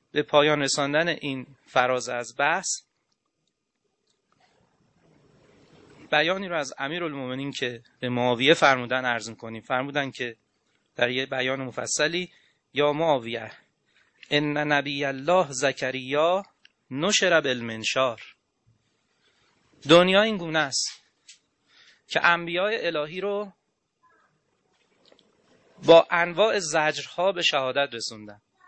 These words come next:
اینجا حضرت اشاره می‌کنه به جناب زکریا که به فجیع ترین وضعی ایشون رو به شهادت رسوندن. "و یحیی ذبح و قتله قومه."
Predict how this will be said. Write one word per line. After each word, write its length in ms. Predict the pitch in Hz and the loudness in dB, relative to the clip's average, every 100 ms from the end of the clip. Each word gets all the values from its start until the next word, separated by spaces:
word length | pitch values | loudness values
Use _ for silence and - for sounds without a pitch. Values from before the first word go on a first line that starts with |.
| - - | -12 0
اینجا 340 | 160 165 185 | 2 2 2
حضرت 280 | 170 180 180 | 0 -2 -2
اشاره 360 | 165 151 151 | -2 -2 -2
می‌کنه 340 | 180 180 180 180 | -6 -6 -6 -4
به 200 | 151 139 _ _ _ _ - | -6 -8 _ _ _ _ -4
جناب 320 | 135 151 160 | 2 2 2
زکریا 800 | 143 135 - 127 123 127 127 120 _ | 2 2 2 0 0 0 0 -2 _
که 120 | 147 | -4
به 80 | 139 | -4
فجیع 440 | - 147 143 139 | 0 0 0 -6
ترین 360 | - 147 147 143 | -8 -8 -8 -6
وضعی 380 | 147 190 165 170 | -2 -2 -4 -14
ایشون 300 | 156 - 160 | -14 -12 -10
رو 80 | 156 | -8
به 60 | |
شهادت 520 | 143 131 117 120 127 107 | -6 -6 -6 -8 -10 -12
رسوندن. 440 | - 123 - - _ _ _ _ _ _ _ | -14 -14 -20 -20 _ _ _ _ _ _ _
"و 160 | 151 175 | 4 4
یحیی 640 | 175 170 156 160 196 208 | 2 -2 -2 -6 -6 -6
ذبح 680 | 180 220 220 165 139 123 117 _ _ _ _ 139 | -6 -6 -4 -6 -8 -10 -12 _ _ _ _ -4
و 140 | 143 | 0
قتله 460 | 151 147 185 208 196 | 0 0 0 -2 -2
قومه." 800 | 202 175 196 185 151 123 120 | -4 -2 -2 -2 -8 -12 -14